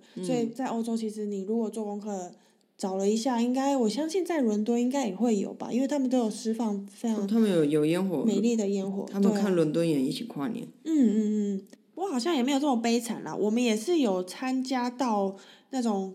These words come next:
Speaker 2: 国家性有自己很盛大的组织倒数活动，对吧？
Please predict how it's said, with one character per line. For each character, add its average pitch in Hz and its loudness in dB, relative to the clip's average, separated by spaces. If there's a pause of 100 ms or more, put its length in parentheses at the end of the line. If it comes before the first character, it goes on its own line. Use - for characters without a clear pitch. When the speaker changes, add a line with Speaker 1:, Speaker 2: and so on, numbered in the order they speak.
Speaker 2:
国 220 0
家 247 0
性 220 -2
有 190 0
自 240 -4
己 185 -2
很 180 -10
盛 233 -2
大 233 0
的 196 0
组 180 -4
织 202 -2
倒 202 -2
数 175 -6
活 156 -8
动， 170 -6
对 180 -2
吧？ 139 -6